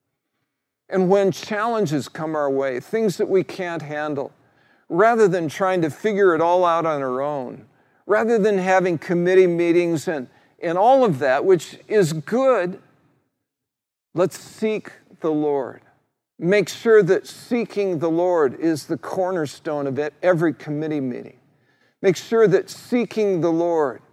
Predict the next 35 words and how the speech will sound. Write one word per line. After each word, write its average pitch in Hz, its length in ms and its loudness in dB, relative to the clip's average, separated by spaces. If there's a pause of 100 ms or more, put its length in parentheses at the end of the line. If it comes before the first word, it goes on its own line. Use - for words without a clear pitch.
(540)
is 208 520 4 (120)
the 170 160 6
thing 226 340 0
that - 140 -2
we 202 120 4
do 214 280 2
as 190 140 2
a 190 60 2
family. 202 600 -4
We 160 180 2
don't 196 220 2
just 185 400 -2
hash 185 380 -6
things 190 440 -2
out 160 400 -4 (100)
and 156 220 -6
then 160 300 -6 (400)
the 160 100 0
majority 170 600 2
wins, 135 440 -4
but 147 220 -4
we, 151 340 0 (280)
we 165 160 0
seek - 460 -8
the 185 120 -2
Lord, 139 420 -2
we 139 140 -4
pray, 143 600 -8 (320)
and 151 120 -6
we 147 140 -2
ask 139 320 -6
him 139 160 -10
for 123 220 -12
his 120 200 -12
help. 120 280 -16